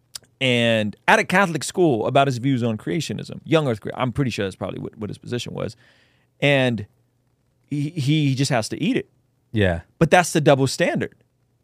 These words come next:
Speaker 1: right? Like, that's
Speaker 2: Yeah.
Speaker 1: the double standard. Like, it's, it sucks. Like, it sucks that, that, that it, that it's,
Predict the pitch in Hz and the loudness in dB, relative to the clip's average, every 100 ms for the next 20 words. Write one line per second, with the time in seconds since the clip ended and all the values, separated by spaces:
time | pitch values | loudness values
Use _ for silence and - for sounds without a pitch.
0 | _ - 196 269 - _ - 156 117 113 | _ 4 4 2 -6 _ -4 2 4 4
1 | 190 151 - 285 180 123 110 98 _ _ | 4 0 -2 0 0 2 0 -2 _ _
2 | _ _ _ _ _ _ _ _ _ _ | _ _ _ _ _ _ _ _ _ _
3 | _ _ _ _ _ _ - 151 - 160 | _ _ _ _ _ _ -8 -4 0 0
4 | - 269 - - - - 135 139 - 185 | 2 0 0 -6 -10 -6 -4 -2 0 0
5 | - 120 139 139 127 127 110 123 113 - | -2 0 2 2 0 0 0 -2 -2 -6